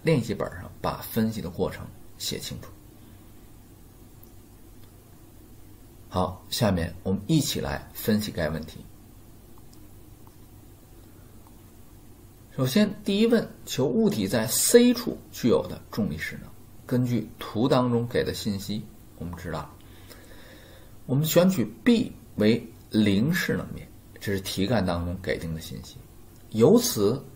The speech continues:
我们就可以分析对物体在 C 处，那么所具有的重力势能E P应该等于M G乘以H R。那么物体在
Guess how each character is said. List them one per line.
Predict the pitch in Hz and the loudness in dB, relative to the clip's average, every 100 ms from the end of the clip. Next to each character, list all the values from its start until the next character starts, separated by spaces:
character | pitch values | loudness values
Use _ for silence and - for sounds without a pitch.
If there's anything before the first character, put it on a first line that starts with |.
| - - | -10 -2
我 | 101 | 0
们 | 101 | 2
就 | 117 | 0
可 | - 117 | 0 2
以 | 117 92 | 2 2
分 | 101 101 | -2 -4
析 | 101 - - - | -4 -8 -6 4
对 | 151 147 - | 6 6 2
物 | 190 | -2
体 | 185 - 101 220 - - | 0 0 -2 -2 -8 -14
在 | - 135 | -4 -2
C | - - - 240 247 | 0 -2 6 8 8
处， | 247 - - - - - - - - - | 4 -4 -10 -20 -20 -20 -20 -20 -20 -10
那 | - 101 | 0 0
么 | 95 - - | 0 -4 -12
所 | - - 87 | -8 0 0
具 | - - | 0 0
有 | 98 58 | 2 0
的 | - - - - | -4 -12 -16 -6
重 | - 139 90 | 0 0 0
力 | 90 | -2
势 | - 92 | -4 -4
能 | 78 - - | -6 -10 -4
E | 156 | -4
P | 151 - - - | -2 -2 -4 -4
应 | 107 95 | -6 -2
该 | 87 | -2
等 | 87 71 | -2 -6
于 | - | -8
M | - 90 107 | -2 0 0
G | 107 117 - | -2 -4 -6
乘 | - 69 80 | -10 -8 -8
以 | - - | -10 -12
H | 80 78 | -10 -10
R。 | - - - - - - - - - - - - - - - - - - - - - - - - - - - - - - - - - | -10 -12 -18 -20 -20 -20 -20 -20 -20 -20 -20 -20 -20 -20 -20 -20 -20 -20 -20 -20 -20 -20 -20 -20 -20 -20 -20 -20 -20 -20 -20 -20 -2
那 | 170 | 6
么 | 185 170 - - | 6 6 2 4
物 | 233 240 | 6 6
体 | - 117 | 6 2
在 | 139 123 - | 4 2 0